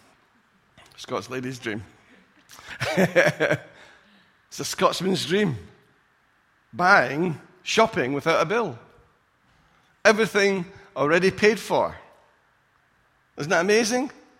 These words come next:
No money needed. No price. You can eat,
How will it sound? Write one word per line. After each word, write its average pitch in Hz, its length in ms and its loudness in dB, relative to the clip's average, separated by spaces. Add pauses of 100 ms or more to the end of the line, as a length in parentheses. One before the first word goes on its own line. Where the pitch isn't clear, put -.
No 196 140 2
money 185 380 2 (360)
needed. 175 420 -2 (760)
No 196 160 4
price. 156 680 0 (540)
You 139 80 -6
can 165 180 -2
eat, 233 400 0